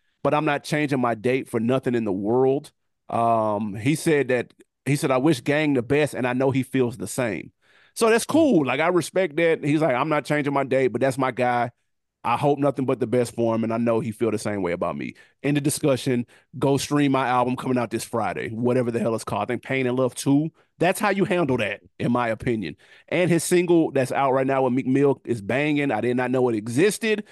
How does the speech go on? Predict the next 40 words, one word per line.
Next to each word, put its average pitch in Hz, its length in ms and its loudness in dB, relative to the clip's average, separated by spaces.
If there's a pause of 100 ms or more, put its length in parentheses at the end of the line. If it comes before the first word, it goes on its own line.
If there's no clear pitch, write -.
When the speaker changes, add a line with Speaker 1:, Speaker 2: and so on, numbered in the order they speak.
(160)
Speaker 1:
until 139 400 2
we, 156 220 4
I 135 120 0
saw 147 260 2
this 143 200 0
on 143 120 2
the 135 80 2
rundown. 104 560 -2
So 110 100 -4
I 117 40 2
went 127 180 0
to 143 60 -4
go 131 100 2
listen 131 280 2
to 139 240 2
it, 123 120 0 (240)
and 117 120 -2
it's - 160 -4
fire. 131 580 0 (360)
Uh, 113 220 -2
so 120 160 -2
I'll 143 120 2
be 151 100 2
checking 139 260 0
for 139 120 -2
that 147 240 2
right 156 320 -2
after 214 220 0
I 202 60 4
listen 202 200 -6
to 196 80 0
that 185 120 2
Vultures, 175 480 0
which 151 180 -2
probably 175 340 0
won't 151 180 0
come 131 140 -4
out 107 160 -2
anyway. 85 340 -8 (1160)
Speaker 2:
Um, 101 640 -4